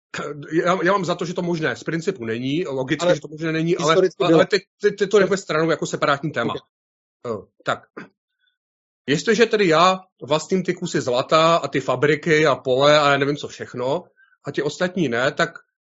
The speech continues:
Speaker 1: k čemu já potřebuju stát? Já si najmu sto kontraktorů nebo, nebo
Speaker 2: Tak
Speaker 1: tisíc
Speaker 2: model.
Speaker 1: nějakých žoldáků, eh, obejdu to, naženu ty, naženu ty všechny lidi do svých domů, aby tam makali. Eh,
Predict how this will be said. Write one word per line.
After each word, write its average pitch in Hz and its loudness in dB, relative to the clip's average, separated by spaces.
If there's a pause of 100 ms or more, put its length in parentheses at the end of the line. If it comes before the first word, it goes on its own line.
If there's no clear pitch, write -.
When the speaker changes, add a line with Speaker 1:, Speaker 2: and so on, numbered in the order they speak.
Speaker 1:
k - -20
čemu 160 -2
já 220 0
potřebuju 147 -6
stát? 110 -4 (240)
Já 131 2
si 180 -2
najmu 165 4
sto 185 0
kontraktorů 147 0 (300)
nebo, 147 0 (100)
nebo 147 0
Speaker 2:
Tak 160 4
Speaker 1:
tisíc 165 -6
Speaker 2:
model. 156 0
Speaker 1:
nějakých - -6
žoldáků, 143 -2
eh, - -8
obejdu 160 4
to, 180 2
naženu 160 2
ty, 165 -2
naženu 151 -2
ty 165 -2
všechny 165 -6
lidi 160 -2
do 151 -2
svých 170 -4
domů, 147 2
aby 160 -2
tam 156 -2
makali. 131 -2 (300)
Eh, 139 -6